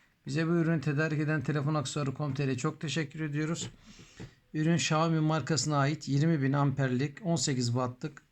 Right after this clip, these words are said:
power bank arkadaşlar. Ee, modeli Mi Power Bank üç, yirmi bin miliamper, on sekiz watt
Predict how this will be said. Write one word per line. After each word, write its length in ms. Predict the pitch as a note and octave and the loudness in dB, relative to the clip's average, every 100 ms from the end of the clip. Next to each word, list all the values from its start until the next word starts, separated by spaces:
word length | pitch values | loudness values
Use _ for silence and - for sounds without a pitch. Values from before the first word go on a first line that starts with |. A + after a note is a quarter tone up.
| - | -4
power 340 | D3+ C#3+ B2 | -2 0 0
bank 220 | C3 C3 | 0 0
arkadaşlar. 680 | C3 A#2+ B2+ A2+ - D#3+ - A#3 B3+ A#2+ | -4 -4 -4 -2 -2 -4 -4 -16 -20 -14
Ee, 260 | B2 A#2+ B2 | -10 -8 -2
modeli 680 | C3+ C#3+ D#3 D3+ D#3+ E3 - - | 0 2 0 0 0 -2 -6 -4
Mi 380 | D3 D#3 E3 - - _ _ _ | -2 0 -2 -4 -14 _ _ _
Power 340 | - D3 D3 C3+ | -4 0 0 0
Bank 320 | D3+ D#3 - _ _ _ _ _ _ _ - | 0 -2 -10 _ _ _ _ _ _ _ -2
üç, 480 | E3 F3 - - - | 0 0 -4 -6 -6
yirmi 360 | C3 D3 D3+ C#3 | 0 2 2 2
bin 240 | D3+ E3 - | 0 -2 -6
miliamper, 580 | D3 C#3 C3+ C3 B2 D3 | -2 2 4 2 2 -2
on 160 | D3+ C#3+ | 0 0
sekiz 260 | C#3 A#2 | 0 0
watt 380 | A2+ B2 A#2+ - | 0 0 -2 -10